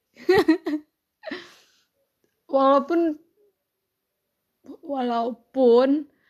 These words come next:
emang banyak banget yang runtuh atau hancur atau jadi berantakan karena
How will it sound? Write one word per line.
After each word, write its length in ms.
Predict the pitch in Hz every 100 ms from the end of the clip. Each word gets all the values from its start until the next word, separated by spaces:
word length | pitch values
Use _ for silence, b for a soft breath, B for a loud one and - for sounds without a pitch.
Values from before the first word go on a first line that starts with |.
| _ -
emang 240 | 247 247
banyak 320 | 233 240 240
banget 480 | 214 220 220 240 262 -
yang 280 | 240 226 220 220 220 208 202 196 196 - _ _ _ _ _ _ _ -
runtuh 480 | 226 220 247 254
atau 160 | 262 220
hancur 400 | 214 220 226 247 254
atau 400 | 220 226 226 226
jadi 640 | 196 220 196 220 220 226 _ _ _ 240 _ _ _ _ _ 214
berantakan 640 | 196 220 208 208 220 233
karena 400 | 247 220 208 208